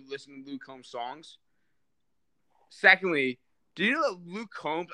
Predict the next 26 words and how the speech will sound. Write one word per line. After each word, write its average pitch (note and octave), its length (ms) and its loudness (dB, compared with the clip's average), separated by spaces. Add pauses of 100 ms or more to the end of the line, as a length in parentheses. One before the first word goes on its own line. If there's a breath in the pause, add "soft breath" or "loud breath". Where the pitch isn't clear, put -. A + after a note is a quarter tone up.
I E3 160 4
don't F3+ 140 0
know G3 80 -2
if F#3 80 -8
this D3+ 120 -20
is C#3+ 100 -20
true E3 180 -10
or D#3 60 -6
not, B2+ 160 -4
I C3 40 -4
read D3 160 -8
it D3 80 -14
once C#3 280 -12
on C3+ 120 -10
the C3 60 -10
Wikipedia, C3+ 580 0 (460)
Luke A#3 220 2
Combs G3+ 520 4
dropped E3 340 4
out F#3 120 2
of D#3 140 -10
college D3 440 -4 (120)
a C3+ 40 -6
week D3+ 300 -6
before D#3 240 -8
graduation. A#2 640 -4